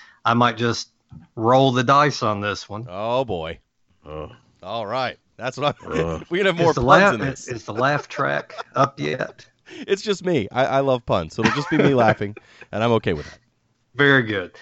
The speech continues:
Speaker 1: But yeah, but, uh, I, I am no, I am not against gambling games at all. I love them. I played Vegas Stakes on the Super Nintendo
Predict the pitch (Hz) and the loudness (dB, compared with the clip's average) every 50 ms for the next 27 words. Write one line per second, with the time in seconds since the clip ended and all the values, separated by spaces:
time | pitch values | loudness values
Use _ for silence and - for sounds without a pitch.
0 | - - - - _ - 208 233 240 208 - - - 143 135 139 139 135 131 131 | -20 -20 -20 -6 _ 0 2 4 2 2 2 0 -2 -2 0 0 2 2 2 2
1 | 127 131 123 123 - - - - - 90 - - - _ - 123 135 135 131 120 | 0 0 -2 -2 -4 -8 -10 -10 -10 -12 -16 -20 -14 _ 4 6 6 6 6 4
2 | 113 117 120 127 131 131 131 131 127 117 110 110 110 117 123 120 110 107 107 113 | 4 2 2 2 2 2 2 2 0 -2 -2 -2 0 2 2 4 4 4 4 4
3 | 113 107 98 107 113 104 - - - 110 110 110 107 107 101 101 101 101 101 101 | 4 4 2 -2 -4 -6 -8 -8 -6 -4 -2 -2 -2 -4 -4 -4 -4 -4 -4 -4
4 | 95 90 - 98 98 101 98 98 95 95 95 - - - - - - - _ _ | -6 -6 -6 -2 0 0 0 2 0 0 -2 -4 -10 -18 -18 -18 -20 -20 _ _
5 | - 101 101 92 92 87 87 101 107 107 98 98 101 98 98 95 92 - _ _ | 4 6 6 6 6 4 4 4 4 4 4 2 0 0 -2 -2 -6 -8 _ _
6 | _ - 92 87 90 90 90 - - - 113 101 92 92 107 107 101 101 92 - | _ -12 -10 -8 -8 -8 -8 -10 -4 -2 -2 -2 0 2 2 2 2 2 -2 -2
7 | - - 117 113 113 110 - - 107 98 98 95 95 92 87 - - - - 117 | 0 2 2 2 2 0 -2 -2 -2 -2 -2 -2 -4 -6 -8 -10 -6 0 2 2
8 | 104 110 104 104 104 98 - 107 104 101 98 101 101 101 98 98 | 2 2 2 0 0 -2 -4 -6 -6 -4 -2 0 0 0 -2 -6